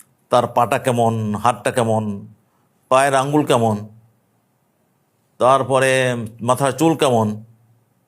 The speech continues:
এই চুল দেখার জন্য মাথার গ-, মা-, কাপড় সরিয়ে ফেলে, সরিয়ে মুঠবদ্ধ করে ধরে যে চুলের পরিমাণটা কেমন। একদম যাচ্ছে তাই অবস্থা। বলা তো হয়েছে, "তুমি দিন দেখো,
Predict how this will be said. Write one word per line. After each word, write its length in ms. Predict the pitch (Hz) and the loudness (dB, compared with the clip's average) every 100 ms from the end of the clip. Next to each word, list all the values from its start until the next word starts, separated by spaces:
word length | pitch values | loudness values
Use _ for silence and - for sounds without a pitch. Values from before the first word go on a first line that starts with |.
| _ _ _ _ _ _ _ _ - | _ _ _ _ _ _ _ _ -4
এই 100 | 139 | -2
চুল 280 | 156 160 | 2 2
দেখার 240 | 151 151 143 | 2 0 0
জন্য 240 | 147 147 | 0 2
মাথার 520 | 143 135 131 139 131 | 2 2 0 2 2
গ-, 420 | 127 120 98 92 113 | 2 -2 -2 -4 -4
মা-, 800 | 123 123 120 120 117 113 113 113 | -2 2 2 0 -4 -10 -10 0
কাপড় 260 | 123 135 | 2 2
সরিয়ে 300 | 110 135 135 | 0 0 0
ফেলে, 340 | 120 107 98 - _ _ _ _ _ _ _ _ _ _ _ _ | 0 -2 -2 -10 _ _ _ _ _ _ _ _ _ _ _ _
সরিয়ে 520 | - 139 143 143 139 | 0 2 4 4 2
মুঠবদ্ধ 460 | 120 131 131 123 135 | 2 -2 0 -2 0
করে 200 | 135 127 | 2 2
ধরে 460 | 117 120 107 101 | 4 2 0 -4
যে 120 | 104 | -4
চুলের 320 | 110 135 127 117 | -2 0 0 0
পরিমাণটা 400 | 120 127 123 117 | 0 0 0 0
কেমন। 300 | 107 98 104 _ _ _ _ _ _ _ _ _ _ | -2 -4 -8 _ _ _ _ _ _ _ _ _ _
একদম 320 | - 175 185 | 0 2 2
যাচ্ছে 320 | 143 135 - | 2 2 2
তাই 160 | 175 135 | 0 2
অবস্থা। 360 | 95 82 - - - _ _ _ _ _ _ _ _ _ _ _ _ _ _ - - | 0 -2 -6 -12 -20 _ _ _ _ _ _ _ _ _ _ _ _ _ _ -20 -6
বলা 220 | 117 165 | 0 0
তো 100 | 180 | 2
হয়েছে, 360 | 180 185 185 180 | 2 2 2 0
"তুমি 180 | 180 160 | 0 0
দিন 260 | 151 156 | 0 2
দেখো, 400 | 131 - 113 190 | 0 0 -4 -4